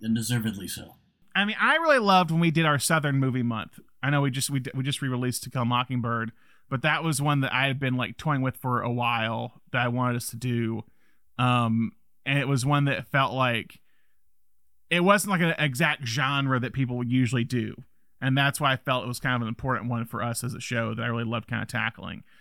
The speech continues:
Speaker 2: Um, are there any things that you wanna say that you've learned over this time with this show? That's a big question, I know.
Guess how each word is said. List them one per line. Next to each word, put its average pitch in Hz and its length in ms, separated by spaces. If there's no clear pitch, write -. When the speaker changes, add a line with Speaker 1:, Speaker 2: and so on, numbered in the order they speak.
Speaker 2:
Um, 143 540
are 196 160
there 196 140
any 247 240
things 247 320
that 190 120
you 180 160
wanna 180 220
say 185 140
that 165 100
you've 160 180
learned 156 480
over 127 200
this 120 180
time 107 400
with 123 160
this 120 140
show? - 360
That's 123 160
a 131 40
big 147 240
question, 117 420
I 95 100
know. 87 160